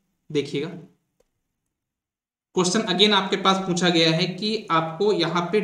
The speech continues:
decimal equivalent बताना है binary number के आपके पास ये, मतलब binary में number दिया है, आपको decimal में convert करना है।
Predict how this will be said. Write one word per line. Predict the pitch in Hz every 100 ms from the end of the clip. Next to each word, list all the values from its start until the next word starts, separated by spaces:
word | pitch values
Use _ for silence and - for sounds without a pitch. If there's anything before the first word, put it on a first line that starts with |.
| 175
decimal | 165 175 175 208 214 175
equivalent | - 190 185 185
बताना | - - 143 143
है | 156 196 - - 151
binary | 156 165 175 196
number | 165 165 -
के | 156
आपके | 156 -
पास | 156 160 151
ये, | 123 - _ _ _ _ _ _ 151
मतलब | 156 196 190
binary | 165 170 180 220
में | 214
number | 202 202
दिया | 160 160 190
है, | 190
आपको | 214
decimal | 190 196 196 240 233
में | 233
convert | 226 214 208 -
करना | 190 185
है। | 190